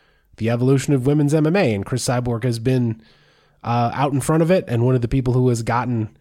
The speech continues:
a lot of the harshest and at times most unfair criticism. And I don't know, man, to see her out there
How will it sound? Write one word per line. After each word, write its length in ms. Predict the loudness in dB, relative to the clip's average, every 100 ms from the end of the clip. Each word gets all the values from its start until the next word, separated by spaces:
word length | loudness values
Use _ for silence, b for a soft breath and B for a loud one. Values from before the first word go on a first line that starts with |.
| b b b -6
a 80 |
lot 220 | -2 0 0
of 120 | -2
the 100 | -4
harshest 600 | -2 -4 -2 -2 -4 -8
and 380 | -6 -4 -4 -4
at 160 | -6
times 520 | -6 -4 -2 -4 -6
most 440 | -6 -2 -2 -2 -4
unfair 380 | -4 -2 -2 -2
criticism. 640 | 0 0 0 0 -2 -4 -6 b b b b b b
And 560 | -6 -4 -4 -6 -14 -20 _ -20 -14 -6
I 60 |
don't 100 | -2
know, 100 | 0
man, 200 | 2 2
to 80 | 0
see 200 | -2 0
her 120 | 0
out 220 | 2 0 0
there 440 | 0 0 -2 -6